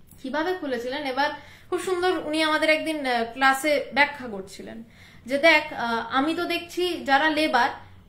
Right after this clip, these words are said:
ওদের হাতেই আসলে সমস্ত কিছু।" উনি এই সূক্ষ্ম জিনিসটা ধরতে পেরেছিলেন। বলছেন, "দে-, আমি দেখেছি, দেখছি যে ওদের হাতেই আমার সব কিছু,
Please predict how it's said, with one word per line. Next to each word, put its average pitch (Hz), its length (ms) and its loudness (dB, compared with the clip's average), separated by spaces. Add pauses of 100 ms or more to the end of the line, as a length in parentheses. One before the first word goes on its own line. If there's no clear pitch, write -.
ওদের 330 260 0
হাতেই 349 280 0
আসলে 339 360 -2
সমস্ত 339 400 -6
কিছু।" 214 440 -12
উনি 311 320 -4
এই 311 160 -4
সূক্ষ্ম - 360 -10
জিনিসটা 320 320 -6
ধরতে 285 320 -6
পেরেছিলেন। 208 500 -10
বলছেন, 302 380 -6
"দে-, 269 120 -6
আমি 277 200 -4
দেখেছি, 330 360 -6
দেখছি 294 440 -8
যে 339 80 -6
ওদের 302 300 -2
হাতেই 330 220 -4
আমার 311 220 0
সব 320 300 -6
কিছু, - 320 -14